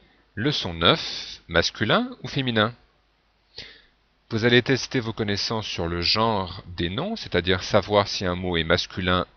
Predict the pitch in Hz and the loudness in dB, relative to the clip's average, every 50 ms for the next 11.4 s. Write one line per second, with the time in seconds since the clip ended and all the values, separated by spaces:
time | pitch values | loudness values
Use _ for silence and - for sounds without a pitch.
0 | _ _ - 98 - - 87 80 73 69 69 78 107 170 240 - _ _ _ _ | _ _ -8 -8 -6 -6 -8 -8 -4 -2 0 0 0 0 -2 -6 _ _ _ _
1 | - - - - - - - - _ _ _ _ _ _ _ _ _ _ _ _ | -20 -20 -20 -20 -20 -20 -20 -20 _ _ _ _ _ _ _ _ _ _ _ _
2 | _ _ _ _ _ _ _ _ _ _ - 98 107 101 - - 127 120 127 120 | _ _ _ _ _ _ _ _ _ _ 0 2 2 2 4 4 4 4 4 4
3 | 113 - 131 110 - 123 120 113 - - 104 - - 117 - - - 101 101 98 | 2 0 -2 0 0 0 0 0 -2 -4 -6 -6 -8 -12 -10 -8 -4 -2 0 4
4 | 92 92 90 90 - - - 90 92 90 87 87 87 95 101 107 98 92 90 87 | 4 4 4 4 2 -2 -4 -2 0 0 0 -2 -2 -2 0 0 0 0 0 -2
5 | 87 90 87 90 90 90 87 87 85 82 76 - - - 135 147 185 233 247 208 | -4 -4 -4 -4 -6 -6 -6 -6 -4 -4 -2 0 0 2 2 0 0 0 -2 -6
6 | 117 92 82 73 71 - - - 85 92 - - - 139 160 202 233 185 139 85 | -8 -6 -4 -4 -4 -4 -4 -8 -8 -8 -6 -4 0 0 0 0 0 -2 -6 -6
7 | 71 69 76 73 73 78 104 139 185 202 - - 107 110 127 - - 113 110 110 | -8 -6 -6 -8 -6 -4 -2 -2 -2 -2 4 6 8 8 6 4 0 -6 -6 -6
8 | 95 - 87 76 78 78 78 82 90 - - - 82 76 - - - 98 95 113 | -6 -6 -4 -2 -2 -2 -4 -4 -4 -2 0 0 0 0 0 2 4 6 6 6
9 | 143 160 165 - - - - - - 78 76 80 87 92 92 87 85 85 76 76 | 6 2 -4 -10 -16 -20 -20 -16 -12 -10 0 4 4 4 4 2 -2 -6 -8 -2
10 | 82 110 104 101 90 87 - - 104 - - - 95 85 85 92 90 82 82 76 | 2 2 2 2 0 -4 -6 -6 -6 -4 -4 -4 -4 -4 -6 -8 -8 -8 -8 -6
11 | 82 95 101 110 127 - - - | -4 -2 -2 -2 -4 -4 -8 -14